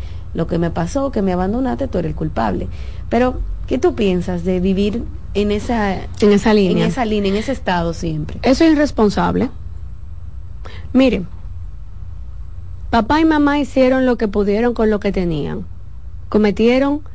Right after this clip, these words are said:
Speaker 2: no uno ni dos errores, barza de errores. Un padre o madre que abandone es alguien que también tiene que trabajar su propia historia y su propia responsabilidad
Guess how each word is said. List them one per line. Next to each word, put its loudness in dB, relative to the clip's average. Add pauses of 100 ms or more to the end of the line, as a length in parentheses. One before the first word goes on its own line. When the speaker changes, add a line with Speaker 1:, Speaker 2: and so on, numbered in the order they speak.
(220)
Speaker 2:
no 4
uno 2
ni 4
dos 2
errores, 0
barza 0 (540)
de 0
errores. -4 (600)
Un 4
padre 4
o 2
madre 2
que 2
abandone 2 (420)
es -2
alguien 2
que 0
también 4
tiene 2
que 2
trabajar 2
su 2
propia 2
historia 2
y 0
su -6
propia 2
responsabilidad 2